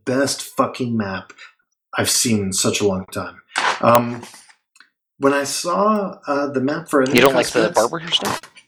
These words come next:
Speaker 1: it was, it was okay. I, and I didn't, maybe I didn't get a great look at it, like, based on the view I had, or, like, the zoom in, or, um, I thought it was okay. But for me, I mean, if it's eighteen seventy, eighteen sixty-six,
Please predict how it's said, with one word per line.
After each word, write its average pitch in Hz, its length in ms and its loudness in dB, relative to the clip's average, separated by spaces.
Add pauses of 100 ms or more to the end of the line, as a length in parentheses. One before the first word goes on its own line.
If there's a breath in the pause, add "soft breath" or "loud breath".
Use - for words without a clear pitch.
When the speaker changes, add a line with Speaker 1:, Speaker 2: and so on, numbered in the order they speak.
(140)
Speaker 1:
it 175 80 2
was, 180 340 0 (360)
it 170 60 4
was 214 160 4
okay. 226 360 0 (760)
I, 127 180 -4 (200 loud breath)
and 165 100 2
I 170 100 4
didn't, 190 260 -4 (340 soft breath)
maybe 165 280 0
I 185 40 2
didn't 165 260 -10
get 151 120 -4
a 139 60 -2
great 123 300 -8
look 127 200 -4
at 147 100 -4
it, 143 160 -4
like, 113 200 -6
based 113 280 -4
on 120 140 0
the 104 140 -2
view 113 320 2
I 127 100 -2
had, 139 320 -2
or, 107 140 0
like, 98 200 -8
the 98 280 -10
zoom 117 260 -2 (220)
in, 127 220 0
or, 104 240 -2 (600 loud breath)
um, 110 400 2 (680)
I - 80 -6
thought 214 120 2
it 208 40 4
was 196 140 0
okay. 196 260 0
But 117 320 -4
for 139 120 2
me, 135 280 2
I 110 40 0
mean, 113 340 -4 (300)
if 127 160 -2
it's 131 160 0
eighteen 156 360 -2
seventy, 160 580 -2
eighteen 131 320 -4
sixty-six, 151 880 -4